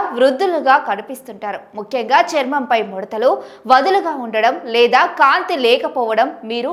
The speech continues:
మీ ఆరోగ్యం పట్ల శ్రద్ధ వహించాల్సిన సంకేతాలు. దీనివల్ల మహిళలు ఎక్కువగా సమస్యలను ఎదుర్కొంటారు. చాలాసార్లు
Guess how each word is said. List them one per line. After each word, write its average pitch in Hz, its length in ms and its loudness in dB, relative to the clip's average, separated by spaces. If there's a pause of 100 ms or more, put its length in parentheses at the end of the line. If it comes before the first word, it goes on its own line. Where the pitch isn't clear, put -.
(140)
మీ 247 80 -4 (180)
ఆరోగ్యం 294 440 0
పట్ల 220 300 0 (120)
శ్రద్ధ 214 280 -6 (120)
వహించాల్సిన 240 720 -8 (160)
సంకేతాలు. 190 520 -20 (460)
దీనివల్ల 262 420 4 (180)
మహిళలు 302 400 2 (160)
ఎక్కువగా 277 380 2 (140)
సమస్యలను 240 560 -8
ఎదుర్కొంటారు. 196 540 -12 (440)
చాలాసార్లు 320 720 6